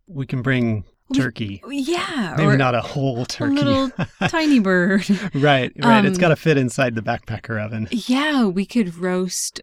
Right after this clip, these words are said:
Speaker 2: squash or yams on the fire and let those go for a few hours.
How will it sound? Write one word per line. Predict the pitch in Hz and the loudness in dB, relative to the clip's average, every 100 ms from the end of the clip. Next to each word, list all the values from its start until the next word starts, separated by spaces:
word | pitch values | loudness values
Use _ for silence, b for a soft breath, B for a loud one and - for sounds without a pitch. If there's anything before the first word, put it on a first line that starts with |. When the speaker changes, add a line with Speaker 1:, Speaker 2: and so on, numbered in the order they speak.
| - | -12
Speaker 2:
squash | - - 202 185 208 233 254 247 - | -10 -8 -6 -2 0 2 0 -2 -6
or | 170 | -8
yams | 160 156 170 180 190 190 | -8 -6 -2 0 0 0
on | 165 156 | -4 -6
the | |
fire | 156 - 170 202 240 254 277 | -12 -8 -6 -4 -2 -2 -4
and | 196 | -4
let | 165 175 | -6 -8
those | 185 190 190 | -4 -4 -6
go | 180 185 196 196 | -6 -4 -2 -4
for | - 185 | -6 -10
a | |
few | 185 202 185 | -6 -6 -4
hours. | 180 180 190 196 208 | -4 -4 -4 -4 -4